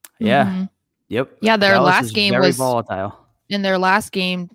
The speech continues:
Speaker 2: was in twenty nineteen, and that was a good game too. I mean, it was a crazy game. I think it was a wet, it was raining, I think, and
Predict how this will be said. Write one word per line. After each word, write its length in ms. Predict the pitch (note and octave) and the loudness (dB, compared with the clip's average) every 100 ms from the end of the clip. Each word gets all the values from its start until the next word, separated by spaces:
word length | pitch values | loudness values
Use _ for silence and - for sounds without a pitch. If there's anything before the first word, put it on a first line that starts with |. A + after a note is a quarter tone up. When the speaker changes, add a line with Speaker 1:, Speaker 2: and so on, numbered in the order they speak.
| _ - | _ -8
Speaker 2:
was 500 | G3 F3 - - - | -4 -4 -6 -16 -14
in 280 | D3+ F3 F3 | -8 -8 -8
twenty 260 | F3 F#3+ F3 | -6 -4 -4
nineteen, 400 | E3+ E3 F#3+ E3+ | -6 -6 -4 -4
and 80 | E3+ | -4
that 100 | F3 | -4
was 120 | F3 | -6
a 40 | |
good 200 | F3 F3 | -6 -8
game 280 | F3 F3 - | -6 -6 -8
too. 340 | - - - - | -6 -6 -6 -4
I 60 | |
mean, 100 | F#3 | -2
it 60 | F3 | -2
was 80 | E3+ | -4
a 40 | |
crazy 400 | - A#3 A#3 F3+ | -2 0 0 0
game. 220 | F3 F3 F3 | -4 -2 -2
I 60 | |
think 160 | G3+ G3+ | -2 -2
it 80 | F3+ | -2
was 140 | F3 | -2
a 60 | E3+ | 0
wet, 260 | F3 F3+ | 0 -2
it 80 | - | -4
was 180 | F#3 F#3 | -8 -6
raining, 460 | F#3 G3 B3+ D4 E4+ _ | -4 -2 -2 -4 -8 _
I 140 | - B3+ | -8 -4
think, 380 | D4+ D#4 - - _ _ _ G3 | -4 -6 -14 -20 _ _ _ -6
and 360 | F#3 F#3 F3 | -4 -4 -8